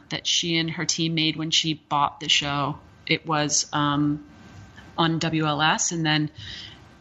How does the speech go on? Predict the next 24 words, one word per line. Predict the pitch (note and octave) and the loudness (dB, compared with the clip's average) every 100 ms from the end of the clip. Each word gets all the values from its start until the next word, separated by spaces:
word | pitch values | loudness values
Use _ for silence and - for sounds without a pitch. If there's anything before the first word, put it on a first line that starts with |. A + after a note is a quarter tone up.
| - - | -10 -4
I | E3 | -2
think | F3 E3+ | 2 0
it | |
was | D#3 D#3 | 0 -2
within | D#3+ E3 D#3 | -2 2 2
the | |
first | D3+ C#3+ D#3 - | 0 -2 -2 0
year | D3 F3 | 0 0
after | E3 D3+ - | 0 0 0
that | D3+ - | -2 -2
first | D3+ D3 | -2 0
season | D#3+ D#3 D#3+ D3 | 0 0 0 0
that | D3 C#3+ C3 - | 0 0 0 2
she | - D#3 D3+ - - | 2 2 -2 -6 -10
bought | - D3 F#3+ | 2 4 4
it, | G#2+ - - - - | 2 -8 -20 -16 -4
and | D3+ D3+ D3 | 0 0 0
that | C#3+ D3 D3 - - - - - - _ | 0 0 0 -6 -20 -20 -20 -20 -20 _
it, | D#3+ D#3 - | 2 2 0
it, | - E3 - | 0 0 2
she | - F3 - | 2 2 0
owned | D#3 D3+ | 0 0
that | C#3 | 0
show. | - D#3+ D3 | 0 0 -2